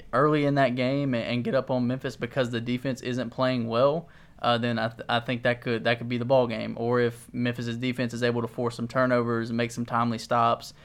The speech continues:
then that could open it up for Memphis's offense. So that matchup's not being talked about, but, I mean, it, it should be very interesting. Uh, Memphis's front seven has, has been much better this year, but they've been weak in the secondary. So it's, uh, it's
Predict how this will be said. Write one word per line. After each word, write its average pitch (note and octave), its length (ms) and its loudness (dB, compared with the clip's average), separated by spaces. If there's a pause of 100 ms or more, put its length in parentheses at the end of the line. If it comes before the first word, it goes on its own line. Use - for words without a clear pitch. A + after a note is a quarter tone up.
(200)
then B2 140 0
that A#2+ 180 2
could B2 100 0
open A#2 240 0
it A#2 100 0
up A#2 140 2
for A#2+ 80 -8
Memphis's A#2 420 -4
offense. A#2 440 -2
So A#2+ 220 0 (280)
that D#3+ 200 8
matchup's D3 420 2
not C3+ 260 4
being C3+ 180 -2
talked B2 280 2
about, C#3 340 2
but, A#2 140 0
I A#2 100 0
mean, B2 220 -6
it, A#2+ 260 -8
it C3 140 -6
should C#3 160 -2
be C3+ 80 0
very A#2+ 280 0
interesting. D3 540 -4 (300)
Uh, A2+ 100 0
Memphis's A#2+ 480 -2
front A#2 260 -2
seven A#2+ 360 0
has, A#2 260 -4
has C3 160 -2
been B2 140 -2
much A#2 260 -2
better A#2+ 180 2
this A#2+ 200 -4
year, C#3 100 0
but C3+ 160 -2
they've C3 160 0
been C3+ 160 0
weak C#3 180 -2
in C3+ 80 -2
the B2 80 -2
secondary. A#2 540 -4
So A#2 280 -2 (260)
it's, B2 200 -4
uh, A#2 360 2
it's - 240 -10